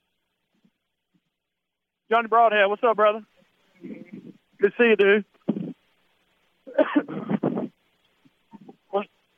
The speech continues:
Jason. Jason, right? Huh? I'm sorry, Ben. All right. This is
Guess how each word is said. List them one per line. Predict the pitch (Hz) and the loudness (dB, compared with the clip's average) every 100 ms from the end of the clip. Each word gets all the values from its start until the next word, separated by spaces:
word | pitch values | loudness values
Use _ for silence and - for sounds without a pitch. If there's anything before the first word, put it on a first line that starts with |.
| - | 0
Jason. | 302 302 - - _ - _ _ _ _ _ _ _ _ _ _ _ _ _ _ 480 _ - 659 _ _ _ _ _ _ _ _ _ _ _ _ _ _ _ _ _ 762 _ _ _ _ _ _ - | 0 0 -12 -20 _ -20 _ _ _ _ _ _ _ _ _ _ _ _ _ _ _ _ -20 _ _ _ _ _ _ _ _ _ _ _ _ _ _ _ _ _ _ _ _ _ _ _ _ _ -2
Jason, | 262 311 220 226 | 0 2 0 0
right? | 214 262 302 - 659 _ - 214 - _ - _ _ _ - | 2 2 0 -6 -18 _ -18 -18 -18 _ -20 _ _ _ -2
Huh? | 233 320 339 _ 508 _ 466 - _ - | 0 2 0 _ -20 _ -20 -20 _ -4
I'm | 285 247 | -4 2
sorry, | 240 196 | 2 2
Ben. | 160 196 208 208 _ _ _ _ _ _ _ - | -4 -4 -6 -8 _ _ _ _ _ _ _ 0
All | 196 | 2
right. | 170 - _ _ _ _ _ _ _ _ _ _ _ _ _ _ - | 2 -4 _ _ _ _ _ _ _ _ _ _ _ _ _ _ -20
This | |
is | 220 | -20